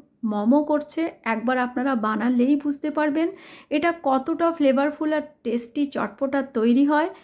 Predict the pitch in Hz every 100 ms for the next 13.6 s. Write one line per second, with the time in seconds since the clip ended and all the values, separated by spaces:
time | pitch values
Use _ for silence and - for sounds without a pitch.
0 | - - - - 262 269 349 381 381 -
1 | 403 381 294 294 - 262 262 330 330 311
2 | 226 247 285 311 311 311 233 226 233 294
3 | 311 320 - 220 240 226 240 233 - 240
4 | 285 330 320 330 359 403 - 233 233 254
5 | 294 294 277 311 277 226 220 247 285 -
6 | 330 320 311 262 233 262 277 277 254 302
7 | 381 - - - 330 311 262 240 214 208
8 | 208 226 - - - - 262 262 330 311
9 | 311 320 302 277 311 330 330 - 339 330
10 | 359 381 320 240 269 302 294 330 320 320
11 | 320 262 240 233 240 240 233 233 311 330
12 | 320 311 440 - - 254 240 254 254 240
13 | 262 339 339 285 311 320